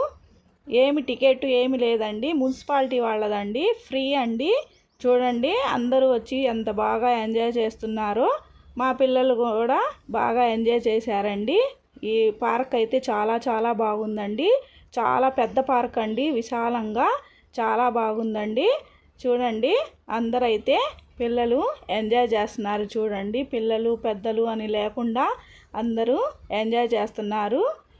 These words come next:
మా పిల్లలైతే చూడండి ఎంత బాగా ఎంజాయ్ చేస్తున్నారో. చాలా బాగుందండి ఇక్కడ.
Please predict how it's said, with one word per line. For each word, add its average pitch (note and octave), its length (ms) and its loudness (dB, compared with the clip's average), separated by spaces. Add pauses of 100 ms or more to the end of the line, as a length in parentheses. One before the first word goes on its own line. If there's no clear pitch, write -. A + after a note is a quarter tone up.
(120)
మా A#3+ 140 -2
పిల్లలైతే A#3 680 0 (180)
చూడండి A3+ 500 -2 (140)
ఎంత A#3 180 -4
బాగా A3 340 -2 (120)
ఎంజాయ్ A3 280 -2
చేస్తున్నారో. G#3+ 680 -2 (640)
చాలా C4 320 4
బాగుందండి A#3+ 680 0
ఇక్కడ. G#3+ 280 -2